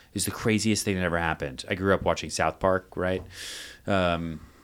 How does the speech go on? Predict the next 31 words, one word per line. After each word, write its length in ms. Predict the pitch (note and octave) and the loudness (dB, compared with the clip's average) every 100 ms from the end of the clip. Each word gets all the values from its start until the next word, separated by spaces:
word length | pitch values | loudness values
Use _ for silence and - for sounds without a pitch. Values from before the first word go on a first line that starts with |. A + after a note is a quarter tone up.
| - - _ _ _ - | -20 -20 _ _ _ -2
and 380 | G#2 F2+ F2 - - | 0 0 -2 -6 -2
I 360 | F#2+ F2+ F2 - | -2 0 -2 -4
went 240 | G2+ G2+ | -4 -2
to 60 | G#2+ | -2
get 160 | A#2 - | -2 -2
my 120 | G2+ | -2
hair 220 | F#2 F#2 | 0 -2
cut. 340 | - E2 D2 - - - _ - _ _ _ | 0 -4 -4 -8 -20 -20 _ -20 _ _ _
I 60 | - | -14
think 240 | - D3+ | -10 -4
this 180 | G#3+ - | -2 -2
is 100 | G2+ | -4
actually 360 | - - - - | -4 -4 -6 -8
earlier 320 | F2+ F2+ G#2 | -8 -6 -4
this 220 | A#2 - | 0 0
year. 280 | F#3+ A#2 - - - - - | 0 -2 -4 -18 -20 -20 -6
I 80 | G2 | 0
went 160 | A2 C#3 | 0 2
to 60 | |
get 100 | D#3 | 0
my 100 | D#3+ | 0
hair 240 | C#3 G#2+ G2 | 0 2 0
cut 320 | - F#2 - | 0 -2 -2
at 80 | G2 | -4
my 120 | F2+ | -4
barber 420 | E2+ F2+ F#2 G2 F#2 | -2 0 2 0 -2
in 160 | F#2+ | -2
Soho, 580 | - - D2+ D#2+ D2+ - _ _ _ | -2 -2 -2 -6 -10 -12 _ _ _
right? 400 | - F2 F2 - - - - _ | -6 -2 -2 -4 -12 -20 -20 _
Um, 540 | F#2+ F2 E2+ E2 E2 - - | 0 2 2 0 -4 -10 -8
and 520 | G#2+ G2+ F#2 F2 E2 | -2 0 2 0 -4